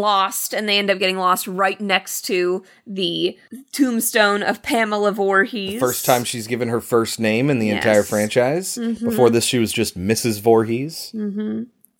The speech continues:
Speaker 1: So, because they get lost, we're seeing them driving, and as they figure out their way, they end up seeing a person, a hitchhiker. And this poor girl is murdered for no good reason.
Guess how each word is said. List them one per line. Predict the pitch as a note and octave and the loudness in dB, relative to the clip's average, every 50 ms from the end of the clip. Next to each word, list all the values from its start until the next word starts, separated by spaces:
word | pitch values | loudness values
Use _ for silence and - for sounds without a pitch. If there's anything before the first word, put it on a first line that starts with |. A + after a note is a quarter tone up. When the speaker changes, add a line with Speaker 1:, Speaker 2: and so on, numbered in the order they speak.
| _ _ _ _ _ _ _ _ _ _ _ _ | _ _ _ _ _ _ _ _ _ _ _ _
Speaker 1:
So, | - - - B3 A#3 A3+ A3+ A3 F#3+ - _ _ _ _ _ _ _ _ _ _ - A#3 | -6 -4 0 2 2 4 4 2 0 -2 _ _ _ _ _ _ _ _ _ _ -6 -4
because | A#3 B3 - F#4 C#4 B3 | -4 0 0 0 0 2
they | B3+ C4 B3 | 0 0 0
get | A3+ A#3 - - | 0 0 -2 -2
lost, | A3+ B3 B3 A#3+ A3+ G#3 G3 A3 - - - - - - - _ _ _ _ _ _ _ _ _ - | 0 0 2 2 2 2 0 0 -2 -6 -6 -8 -10 -14 -20 _ _ _ _ _ _ _ _ _ -8
we're | G#3 G3+ G3+ | -6 -6 -4
seeing | - - B3 A#3+ A3+ A3 G#3+ | -4 -4 -2 -2 -2 0 0
them | G#3 G3 G3 F#3 | -2 -2 -2 -2
driving, | F#3+ G3+ G3+ G3+ G#3 G#3 F#3+ F3+ D#3 D#3+ F3+ G3+ A3 _ _ _ _ _ _ _ - | -2 0 2 2 2 2 0 0 -4 -4 -6 -12 -16 _ _ _ _ _ _ _ -2
and | G3+ G3 F#3 F#3 F#3 F#3 E3+ | 0 2 2 2 0 0 -2
as | F#3 F#3 G#3 G3 | -4 -4 -4 -2
they | G#3 F#3+ F#3 F3+ - - _ | -2 0 0 0 -2 -4 _
figure | - A#3 G3+ F3+ A3+ G#3+ | -6 -6 -4 0 2 4
out | G#3 G3 G3 G3 F#3+ | 4 4 2 2 0
their | F#3 G#3 F#3+ F#3 F3+ | 0 2 2 2 2
way, | F3 - G3+ G#3 F#3+ F3 E3+ F3+ G#3 A#3 - - _ _ _ _ _ | 0 2 2 2 2 2 0 -2 -4 -6 -10 -20 _ _ _ _ _
they | G#3+ G#3 G#3+ | 2 2 4
end | G#3+ G#3+ G#3 | 4 2 2
up | G3+ - | 0 -2
seeing | - - - A3+ G#3 G3 G3 | -4 -4 -2 -2 -2 -2 -2
a | G3+ | -4
person, | G3 - C4+ G#3+ G3 G#3+ - F#3+ F3 E3+ - - | -4 -2 -2 -2 -2 -2 -2 -4 -4 -4 -4 -4
a | - | -4
hitchhiker. | A#3 F3+ A#3 - - - A#3 - - - - - - - A#3 - _ _ _ _ _ _ _ | -2 -2 -4 -4 -4 -4 -6 -6 -6 -10 -12 -12 -12 -12 -14 -14 _ _ _ _ _ _ _
And | - A3+ G#3+ A3 | -6 -4 -4 -2
this | A3+ A3 | -4 -4
poor | - - C4 C4 C4+ C#4 C#4+ D4 | -4 -2 0 2 4 2 2 2
girl | C4 B3 A3 G#3+ A3 G#3+ F#3+ E3+ D#3+ D3+ D3+ E3 G#3 A3+ - _ _ _ _ _ _ | 0 0 0 0 2 2 0 0 0 -2 -2 -4 -4 -6 -8 _ _ _ _ _ _
is | G#3 G#3 G#3 G3 G3+ | 2 2 2 0 2
murdered | G#3 G#3 G#3+ G#3+ G3+ A3 A#3 B3 A#3+ | 2 4 4 4 4 2 0 0 0
for | - C4 G3 | 0 0 0
no | A#3+ C#4 - G3+ F4 | 2 4 4 4 4
good | - - C4+ D4 - - | 4 2 0 -2 0 0
reason. | F#3 F3 A#3 A3 - - D#3 F#3 E3+ G#3+ A#3 A#3+ - | -2 -2 -2 -2 -2 -4 -4 -2 -2 -4 -6 -6 -8